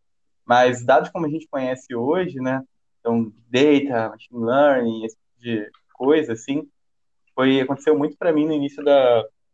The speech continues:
da minha faculdade, foi lá em dois mil e quatorze, por aí, dois mil e treze, que eu tinha, sempre tive muito interesse em algumas outras coisas além de tecnologia, como, por exemplo, neurociência, é, economia comportamental, assim,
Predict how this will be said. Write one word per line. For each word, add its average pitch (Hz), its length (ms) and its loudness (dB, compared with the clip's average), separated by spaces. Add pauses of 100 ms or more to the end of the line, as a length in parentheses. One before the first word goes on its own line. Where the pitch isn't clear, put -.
(140)
da 127 60 -6
minha 127 140 -2
faculdade, 135 580 2 (100)
foi 117 80 -10
lá 117 180 0
em - 80 -6
dois 135 200 -16
mil 127 120 -14
e 120 380 -6
quatorze, 143 540 -2
por - 160 -20
aí, 107 80 -16
dois 110 100 -20
mil - 120 -20
e - 40 -20
treze, - 580 -12 (440)
que 120 720 0 (100)
eu - 100 -18
tinha, 160 220 -2
sempre - 200 -12
tive 180 120 -6
muito 190 180 -4
interesse 160 460 2
em 180 40 -6
algumas 175 380 -8
outras 175 280 -8
coisas 147 260 0
além 147 140 2
de 143 100 -4
tecnologia, 135 640 -6 (480)
como, 117 380 2
por 117 160 2
exemplo, 123 480 -4
neurociência, 120 1300 0 (340)
é, 110 200 2
economia 113 320 -2
comportamental, 123 1080 2
assim, 110 160 -8